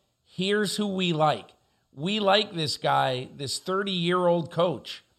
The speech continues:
the offensive coordinator from Washington named Sean McVay.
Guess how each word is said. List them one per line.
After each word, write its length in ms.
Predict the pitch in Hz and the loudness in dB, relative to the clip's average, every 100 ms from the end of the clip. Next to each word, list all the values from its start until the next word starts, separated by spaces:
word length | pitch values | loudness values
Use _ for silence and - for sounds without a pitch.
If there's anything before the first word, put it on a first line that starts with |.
| - - _ _ - | -20 -20 _ _ -6
the 100 | 127 | 4
offensive 600 | 165 170 175 - 170 - | 6 6 2 0 -2 -2
coordinator 600 | 165 190 175 147 147 143 | -2 -2 -2 -2 -2 -4
from 200 | 147 139 | -4 2
Washington 600 | 156 175 156 123 147 143 | 2 2 -2 -6 -6 -4
named 200 | 139 123 | -6 -4
Sean 340 | 160 160 156 | 0 0 0
McVay. 440 | 135 139 170 107 | -2 0 0 0